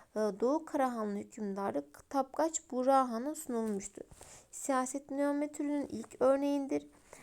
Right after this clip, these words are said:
E, az-, aruz vezninin kullanıldığı ilk eserdir. İslamiyet'in Türklerce kabulünden sonrasında bilinen ilk yazılı eserdir. Anlatılmak istenilen dört sembolik kişi üzerinden anlatılmıştır.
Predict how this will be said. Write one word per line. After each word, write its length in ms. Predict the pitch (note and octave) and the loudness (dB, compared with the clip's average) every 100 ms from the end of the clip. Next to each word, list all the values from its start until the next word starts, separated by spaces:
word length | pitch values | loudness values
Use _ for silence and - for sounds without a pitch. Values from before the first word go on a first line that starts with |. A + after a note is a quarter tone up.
| - - | -10 0
E, 200 | G#3 - | 0 2
az-, 280 | F3+ G#3+ G#3 - - | 2 2 0 -8 0
aruz 400 | A#3 C#4+ C4+ B3+ | 2 2 0 2
vezninin 400 | B3+ A3 G#3+ G#3 | 2 0 -4 -6
kullanıldığı 540 | - G#3+ G3+ F#3 F#3 - | -6 -6 -4 -4 -6 -4
ilk 280 | A#3 - - | -6 -2 -2
eserdir. 600 | C#4+ D4 C#4+ C#4 C#4+ - _ _ - _ _ _ _ _ _ - - - | 0 0 0 0 -4 -6 _ _ -20 _ _ _ _ _ _ -20 -16 -14
İslamiyet'in 640 | - C4+ C4+ C#4 C#4 D4+ | -10 -4 -2 -2 -6 -10
Türklerce 600 | - D4 - D#4 D4 C#4+ | -8 -8 0 0 0 -2
kabulünden 480 | C4+ A#3 B3 C4+ D4+ | -2 0 -2 0 -2
sonrasında 580 | D4+ B3+ A#3 - A3 G#3+ | -4 -6 -6 -6 -6 -4
bilinen 300 | A3 G#3+ - | -4 -4 -4
ilk 280 | C4 C4 _ | -8 -8 _
yazılı 320 | G#3 G3+ A3 | -6 -4 -2
eserdir. 560 | C4 C#4+ D#4 D4 C#4+ C#4+ - - - - - | 0 0 -2 -2 -2 -6 -10 -20 -20 -20 -6
Anlatılmak 560 | B3+ C4+ - D4 D4+ C4+ | -2 -2 -2 -2 -2 -2
istenilen 640 | - - A3 G#3+ A3 G#3 | -8 -6 -4 -2 -2 2
dört 200 | B3+ C#4+ | 4 4
sembolik 600 | C#4+ - B3+ A3+ A#3+ C4 | 0 -2 -2 0 -2 -4
kişi 240 | - - B3+ | -8 -6 -6
üzerinden 540 | A3+ A3 G#3+ G3+ G3+ - | -2 -4 -2 -4 -6 -4
anlatılmıştır. 800 | A3 B3 C#4+ C#4 C4 - C#4+ | -4 -4 -4 -6 -6 -6 -6